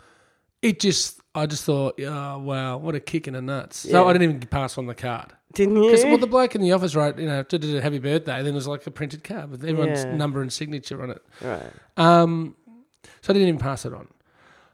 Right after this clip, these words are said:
Speaker 1: But then you get phone calls from some marketing company in Sydney asking for more money.
Speaker 2: You should tell them about the card.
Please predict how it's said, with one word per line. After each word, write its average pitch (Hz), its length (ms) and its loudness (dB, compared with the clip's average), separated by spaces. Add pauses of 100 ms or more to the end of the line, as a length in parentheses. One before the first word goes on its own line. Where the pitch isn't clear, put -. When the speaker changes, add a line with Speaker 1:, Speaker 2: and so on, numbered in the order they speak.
(120)
Speaker 1:
But - 280 0 (540)
then 226 360 4
you 214 80 0
get 190 200 0
phone 180 400 0
calls 175 340 2
from 143 220 0
some 143 240 -2
marketing 165 420 -2
company 156 320 -6
in 139 60 -8
Sydney 156 400 -4
asking 147 640 -6
for - 140 -10
more 147 240 -2
money. 143 340 -2
Speaker 2:
You 269 60 2
should 285 200 -2
tell 262 220 4
them 294 80 2
about 233 200 2
the 180 80 -2
card. 180 460 -6